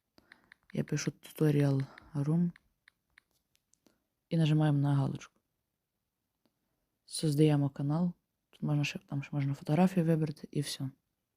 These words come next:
І теперка в нашому чаті можна, тепер в нас создалася нова група. От вона, Tutorial Room група.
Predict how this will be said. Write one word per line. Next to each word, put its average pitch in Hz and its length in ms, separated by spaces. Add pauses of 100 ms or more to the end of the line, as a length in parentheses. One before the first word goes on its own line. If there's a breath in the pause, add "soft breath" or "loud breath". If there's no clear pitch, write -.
(920)
І 143 60
теперка 143 440
в 147 40
нашому 147 340
чаті 160 360
можна, 143 360 (120)
тепер 165 260
в 151 40
нас 151 480
создалася 151 1000
нова 143 240
група. 151 420 (520)
От 143 180
вона, 143 180
Tutorial 139 560
Room 143 160
група. 156 460